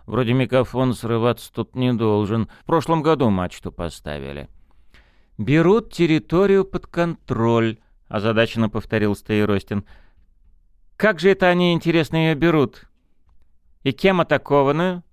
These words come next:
Не оставляя попыток выйти в сеть, продолжили путь, пару раз налетели на плодовые деревья, чуть не споткнулись о миску. Обломные утром рогульки, венчающие пень,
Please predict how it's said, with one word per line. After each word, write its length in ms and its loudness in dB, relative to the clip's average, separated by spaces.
Не 120 2
оставляя 540 4
попыток 580 -2
выйти 340 0
в 60 -8
сеть, 400 -4
продолжили 640 2
путь, 460 -4
пару 280 2
раз 240 0
налетели 540 0
на 140 0
плодовые 560 2
деревья, 500 0
чуть 260 -4
не 100 2
споткнулись 840 -2
о 80 0
миску. 600 0
Обломные 520 2
утром 360 -2
рогульки, 500 0
венчающие 760 0
пень, 640 2